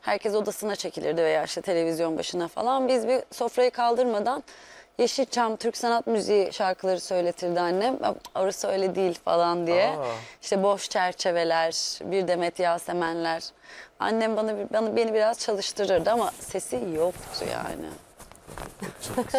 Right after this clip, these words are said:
Speaker 2: güzel ya.
Speaker 1: Ama iyi bir dinleyici annem. Annemde şeylik vardır yani. Hit radarıdır.
Speaker 2: Hmm.
Speaker 1: Bir şarkının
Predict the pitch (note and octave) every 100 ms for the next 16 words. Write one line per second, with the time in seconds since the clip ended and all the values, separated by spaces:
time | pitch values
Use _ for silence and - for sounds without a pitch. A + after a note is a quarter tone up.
0 | C4+ B3+ G#3 G3 D4 E4+ E4 C4+ G#3+ F#3+
1 | F3+ E3+ E3+ D#3+ D#3+ D#3+ - _ - A3
2 | B3 B3+ B3+ - - A3+ A3+ A3 - A3+
3 | A3 F#3+ E3+ E3 D#3 E3 - - - -
4 | C4+ - G#3 F3 E3+ D#3+ D#3 - - _
5 | _ _ - G3 A3+ A3+ G#3 A3 A3 A3